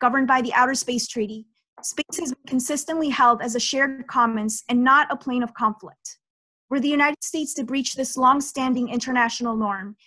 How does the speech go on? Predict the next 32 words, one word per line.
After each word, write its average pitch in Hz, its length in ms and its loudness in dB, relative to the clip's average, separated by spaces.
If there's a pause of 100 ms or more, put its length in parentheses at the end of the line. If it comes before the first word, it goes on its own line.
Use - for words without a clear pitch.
(160)
it 277 100 -2
would 269 140 -2
risk 277 260 -2
a 254 60 0
global 269 420 2
arms 247 320 2
race 214 240 -2
as 220 220 -6
other 269 240 2
countries 240 560 -4
would 220 160 -2
not 262 280 6
accept - 540 -2
being 226 140 -4
left 220 220 -4
behind. 214 500 -8 (840)
Additionally, 320 640 0
development 277 500 2
of 277 60 -2
space - 380 -4
weapons 226 400 0
would 262 160 0
at 247 240 0
best 262 360 2
present 254 600 -2
a 226 60 -6
Pyrrhic 247 400 -2
victory. 208 460 -10 (500)
With 262 260 0
thousands 302 440 4
of 262 80 -2
indige-, 254 420 -2